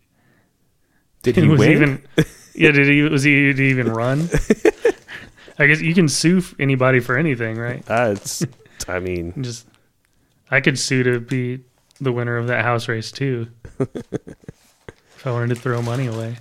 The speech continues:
Speaker 1: Right. The judge might deny your claim, possibly.
Speaker 2: And you know what? I wouldn't be able to blame him.
Speaker 1: Yeah. You couldn't, you couldn't be angry, really, at that judge.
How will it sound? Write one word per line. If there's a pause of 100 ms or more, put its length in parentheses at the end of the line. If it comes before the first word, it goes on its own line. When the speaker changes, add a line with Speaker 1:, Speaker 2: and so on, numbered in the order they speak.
(220)
Speaker 1:
Right. (300)
The
judge
might
deny
your
claim, (400)
possibly. (2500)
Speaker 2:
And
you
know
what? (460)
I
wouldn't
be
able
to
blame
him. (2750)
Speaker 1:
Yeah. (640)
You
couldn't,
you
couldn't
be
angry,
really,
at
that
judge.